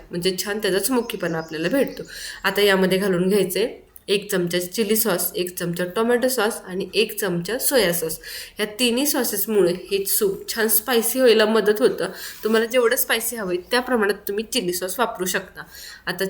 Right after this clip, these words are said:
छान सगळे सॉसेससुद्धा यामध्ये मिक्स करून घ्यायचे. एक चमचा मी बटरही घालून घेतले. आता बटर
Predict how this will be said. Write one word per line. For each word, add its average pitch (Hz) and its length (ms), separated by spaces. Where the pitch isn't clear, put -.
छान 254 160
सगळे 247 260
सॉसेससुद्धा 226 640
यामध्ये 175 320
मिक्स 240 240
करून 214 300
घ्यायचे. 190 460
एक 196 180
चमचा 185 240
मी 202 120
बटरही 220 500
घालून 233 280
घेतले. 226 340
आता 185 180
बटर 196 380